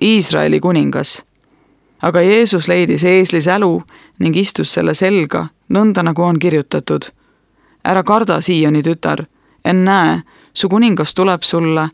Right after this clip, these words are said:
eesli sälu seljas istudes.“ Esialgu ta jüngrid ei mõistnud seda, aga kui Jeesus oli kirgastatud, siis tuli neile meelde,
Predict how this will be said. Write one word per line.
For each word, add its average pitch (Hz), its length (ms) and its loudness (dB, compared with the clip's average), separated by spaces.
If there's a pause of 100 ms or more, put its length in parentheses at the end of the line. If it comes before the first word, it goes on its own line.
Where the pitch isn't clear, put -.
(280)
eesli 185 340 2
sälu 175 280 0
seljas 165 420 0
istudes.“ - 600 -4 (1600)
Esialgu 196 560 2
ta 160 60 4
jüngrid 185 480 2
ei 156 80 2
mõistnud 175 440 -2
seda, 151 340 -2 (260)
aga 165 220 -2
kui 175 120 0
Jeesus 160 340 2
oli 165 160 0
kirgastatud, 170 760 -2 (100)
siis 202 280 0
tuli 196 240 0
neile 165 260 0
meelde, 151 480 -2